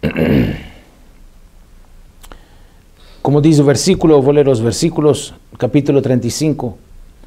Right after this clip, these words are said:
"כי אתם עוברים את הירדן ארצה כנען והקריתם לכם ערים." Tem uma mitzvah de separar cidades de refúgio, já vou explicar. "הרי מקלט תהיינה לכם,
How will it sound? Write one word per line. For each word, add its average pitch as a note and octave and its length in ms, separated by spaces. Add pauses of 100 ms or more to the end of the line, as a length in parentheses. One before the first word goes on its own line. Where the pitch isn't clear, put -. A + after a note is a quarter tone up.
(800)
"כי D3+ 160
אתם G3+ 240
עוברים F#3+ 360
את F3+ 140
הירדן E3+ 460
ארצה E3+ 340
כנען E3+ 400
והקריתם D3 520
לכם D3 300
ערים." C3+ 240
Tem C#3+ 120
uma C#3 120
mitzvah C#3 440
de C#3+ 120
separar D3 420
cidades C#3+ 380
de C3 80
refúgio, D3+ 520
já B2+ 140
vou B2+ 100
explicar. C3 500 (540)
"הרי D3+ 200
מקלט F3 480
תהיינה D3 280
לכם, D#3+ 340